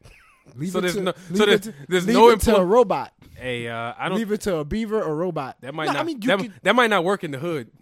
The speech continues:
Speaker 1: In the, in the hood, they need security guards.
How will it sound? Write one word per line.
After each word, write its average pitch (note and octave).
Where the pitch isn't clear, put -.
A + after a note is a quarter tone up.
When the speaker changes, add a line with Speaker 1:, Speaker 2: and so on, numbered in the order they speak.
Speaker 1:
In C#3
the, B2
in D#3
the C#3
hood, E3+
they D#3+
need G3
security E3+
guards. C3